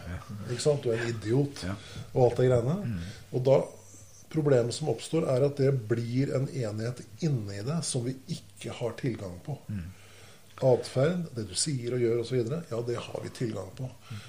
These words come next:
Speaker 2: Men den her substansen som da skapes, ja, det er problematiske greier, altså.
Speaker 1: Mm, mm.
Speaker 2: Så det betyr jo at en viktig miljøterapeutjobb er i og for seg å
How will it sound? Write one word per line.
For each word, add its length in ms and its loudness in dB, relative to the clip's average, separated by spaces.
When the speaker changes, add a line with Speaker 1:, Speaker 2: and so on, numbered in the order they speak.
Speaker 2:
Men 100 -4
den 100 -2
her 180 -2
substansen 1200 0
som 160 -2
da 120 2
skapes, 640 0
ja, 60 -18
det 160 -10
er 140 -6
problematiske 680 -2
greier, 220 0
altså. 180 -4
Speaker 1:
Mm, 200 -4
mm. 180 -6
Speaker 2:
Så 60 -4
det 260 8
betyr 520 -4
jo 280 -4
at 440 -8
en 180 -6
viktig 920 -6
miljøterapeutjobb 1800 -4
er 280 0
i 260 -8
og 80 -10
for 120 -8
seg 180 -4
å 140 0